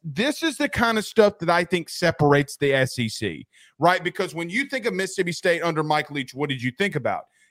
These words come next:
You thought about air raid. You thought about Will Rogers, who also was returning.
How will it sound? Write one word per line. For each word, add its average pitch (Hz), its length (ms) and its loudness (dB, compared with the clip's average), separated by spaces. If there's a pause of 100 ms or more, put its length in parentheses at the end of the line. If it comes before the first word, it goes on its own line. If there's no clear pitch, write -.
You 123 120 -10
thought 135 200 0
about 107 200 -6 (100)
air 202 220 8
raid. 190 440 6 (220)
You 143 100 -10
thought 147 200 -2
about 117 200 -6
Will 117 180 -2
Rogers, 196 600 4 (160)
who 147 120 -4 (120)
also 196 440 4
was 185 180 4
returning. 196 640 4